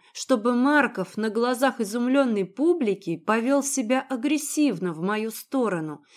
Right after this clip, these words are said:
или в сторону Миши, который, разумеется,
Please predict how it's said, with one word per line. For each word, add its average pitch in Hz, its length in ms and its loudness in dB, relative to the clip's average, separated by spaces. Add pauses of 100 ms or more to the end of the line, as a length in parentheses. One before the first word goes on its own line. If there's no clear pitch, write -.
(240)
или 311 260 4
в 180 60 -4
сторону 220 540 -2
Миши, 185 560 -4 (640)
который, 233 640 0
разумеется, 202 1080 -2